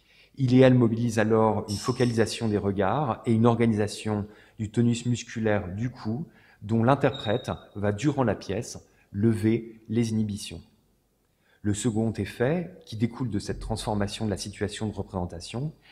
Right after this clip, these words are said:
est l'empathie qui lie cette communauté lectrice. Elle s'établit non pas au niveau sémantique, comme dans la première et la troisième scène de lecture, donc celle de la cinétographie Laban, euh, ou chez, euh, dans ce duo, euh, Burroughs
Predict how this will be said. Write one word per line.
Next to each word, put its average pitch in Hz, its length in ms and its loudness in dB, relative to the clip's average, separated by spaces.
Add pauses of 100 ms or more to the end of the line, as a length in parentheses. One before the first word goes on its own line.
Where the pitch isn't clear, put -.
(260)
est 107 80 2
l'empathie 123 600 2 (440)
qui - 180 -6
lie 113 320 0 (240)
cette - 240 -8
communauté 110 760 -2
lectrice. - 520 -12 (840)
Elle 95 80 -6
s'établit 117 600 0
non 131 220 4
pas 135 180 2
au 117 60 4
niveau 104 260 2
sémantique, 110 840 -4
comme 113 220 -2
dans 95 100 0
la 87 120 -4
première 101 520 -2
et 104 40 -6
la 95 80 0
troisième 95 360 -6
scène 95 200 -8
de 85 80 -6
lecture, 117 540 -8 (420)
donc 92 180 -10
celle 95 240 -4
de 90 80 -2
la 85 140 -4
cinétographie 90 600 -6
Laban, 87 400 -6 (440)
euh, 85 360 -2 (280)
ou 110 120 -4
chez, 101 360 -2
euh, 82 180 0
dans 87 120 -4
ce 101 120 -10
duo, 95 440 -2
euh, 82 60 -2
Burroughs 95 540 -2